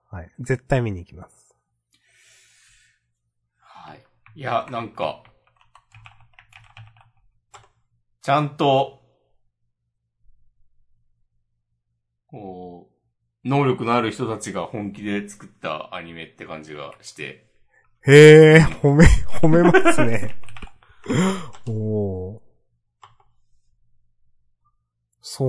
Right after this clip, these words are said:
Speaker 1: うなんだ。
Speaker 2: うん。いやー、まあまあ、だって、スタジオカラーっ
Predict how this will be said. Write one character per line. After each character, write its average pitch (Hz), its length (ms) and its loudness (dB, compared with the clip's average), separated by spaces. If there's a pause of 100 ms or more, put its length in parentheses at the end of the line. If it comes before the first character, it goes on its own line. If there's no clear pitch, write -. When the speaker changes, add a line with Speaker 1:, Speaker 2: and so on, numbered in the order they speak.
Speaker 1:
う 98 40 -4
な 85 100 -12
ん 82 100 -14
だ。 - 160 -20 (460)
Speaker 2:
う - 40 -18
ん。 90 380 -18 (3000)
い 147 40 -20
や 120 80 -20
ー、 78 420 -20
ま 117 120 -2
あ 123 60 -2
ま 113 140 -6
あ、 101 120 -6
だ 101 60 -18
っ 104 40 -20
て、 87 260 -16
ス - 160 -20
タ 139 180 -6
ジ 139 160 -12
オ 151 160 -10
カ 147 300 -6
ラ 113 240 -2
ー 85 40 -14
っ - 40 -20